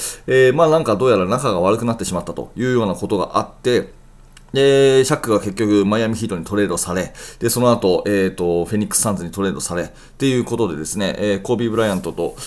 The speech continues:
シャックが別れてしまったことを悲しんでたんですね。うん。あの、ただ、この時のオールスターでは、ウエスタンカンファレンスでコービーは、まあ、レイカーズ、シャックはフェニックスサンズで、えー、同じチームでプレーをし、そして、えー、一緒にエムブイピーを獲得したっていう、ちょっとこれはね、感動的な、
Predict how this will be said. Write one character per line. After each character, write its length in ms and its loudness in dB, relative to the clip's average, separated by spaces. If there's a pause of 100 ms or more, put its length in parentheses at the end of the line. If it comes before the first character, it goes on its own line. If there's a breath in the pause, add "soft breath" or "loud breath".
(220 loud breath)
シ 100 -4
ャ 40 -4
ッ 20 -10
ク 100 -10
が 80 0
別 180 0
れ 60 0
て 60 -6
し 100 -8
ま 80 -2
っ 60 -6
た 80 -8
こ 100 -8
と 80 -4
を 160 -2
悲 140 0
し 100 -2
ん 60 -2
で 80 -4
た 80 -10
ん 80 -8
で 60 -8
す 60 -8
ね。 140 -4 (300 loud breath)
う 80 -2
ん。 140 -2 (280 loud breath)
あ 140 4
の、 180 2
た 160 -2
だ、 180 4
こ 140 -4
の 80 -2
時 220 -2
の 160 2
オ 40 4
ー 40 2
ル 60 -2
ス 80 -4
タ 120 2
ー 40 2
で 60 -2
は、 260 2
ウ 120 0
エ 40 2
ス 80 -6
タ 80 0
ン 40 -6
カ 80 0
ン 80 2
フ 60 0
ァ 20 2
レ 80 0
ン 40 -4
ス 100 -10
で 220 4
コ 180 0
ー 40 4
ビ 120 -2
ー 40 -2
は、 140 4
ま 120 0
あ、 40 2
レ 80 2
イ 60 0
カ 140 -6
ー 20 -8
ズ、 240 -10
シ 100 -8
ャ 40 0
ッ 20 -8
ク 180 -6
は 240 2
フ 60 -6
ェ 20 -2
ニ 100 -2
ッ 40 -10
ク 80 -6
ス 100 -2
サ 100 0
ン 80 0
ズ 80 -8
で、 200 -6 (260 loud breath)
え 60 -2
ー、 160 2
同 100 2
じ 100 -6
チ 140 -4
ー 60 0
ム 80 -2
で 100 -2
プ 180 -8
レ 160 4
ー 60 -2
を 60 -8
し、 340 -4 (220 loud breath)
そ 100 -2
し 80 0
て、 240 4
え 40 4
ー、 100 2
一 60 -2
緒 160 0
に 120 -4
エ 60 0
ム 140 -2
ブ 100 -2
イ 20 -2
ピ 120 -6
ー 40 -2
を 20 -8
獲 200 -8
得 160 -2
し 60 -8
た 80 0
っ 100 -10
て 100 -6
い 60 -4
う、 80 -10
ち 160 -2
ょ 20 4
っ 40 -6
と 80 -4
こ 100 0
れ 80 4
は 40 6
ね、 120 0
感 220 -2
動 120 0
的 180 -4
な、 220 -2